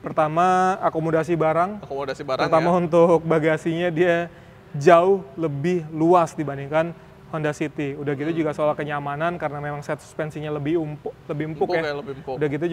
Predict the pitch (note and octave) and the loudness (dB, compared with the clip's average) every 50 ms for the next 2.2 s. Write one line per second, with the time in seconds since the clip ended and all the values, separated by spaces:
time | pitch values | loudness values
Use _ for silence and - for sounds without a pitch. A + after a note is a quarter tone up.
0 | E3+ C#3+ D#3 D3+ D3 D3 D3+ D#3+ D3+ D3+ D3 - - D#3 D#3 C#3 - F3 E3+ D#3+ | -2 0 0 0 0 2 2 2 0 0 -2 -2 -6 -8 -6 -6 -6 -6 -6 -4
1 | D#3+ D3 D3+ D3 C#3+ D3 C#3 C#3+ C#3+ C#3+ C#3+ C#3+ D#3 E3 D#3 - D3+ C#3 C#3 C#3 | -4 -4 -4 -4 -4 -4 -4 -6 -6 -6 -6 -6 -6 -8 -8 -10 -10 -10 -10 -10
2 | C#3+ C#3+ D#3 D#3+ | -8 -6 -6 -8